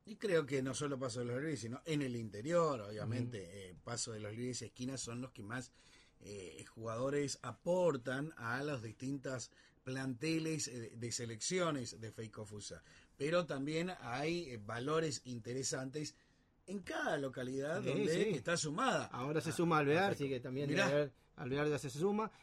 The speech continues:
Speaker 2: Inclusive vamos a tener un, un torneo provincial este año en Alvear,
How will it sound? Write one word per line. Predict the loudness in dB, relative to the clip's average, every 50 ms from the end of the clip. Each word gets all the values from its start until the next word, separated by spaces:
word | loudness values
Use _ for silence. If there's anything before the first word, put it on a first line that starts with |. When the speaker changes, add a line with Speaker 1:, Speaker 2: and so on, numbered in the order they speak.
| -12 -8
Speaker 2:
Inclusive | -6 -4 -4 -2 0 2 2
vamos | 2 2 0
a | 0
tener | 0 0 2 2 2
un, | 2 4 4 4 4 4 4 2 0 -4 -10 -18 -20 -20 -20 -18 _ -4
un | -4 -2 0
torneo | 0 0 2 2 2
provincial | 2 2 2 2 2 2 2 0 0
este | 0 -2 -4 -4
año | -2 -2 -2
en | -2 0
Alvear, | 2 2 2 2 2 -2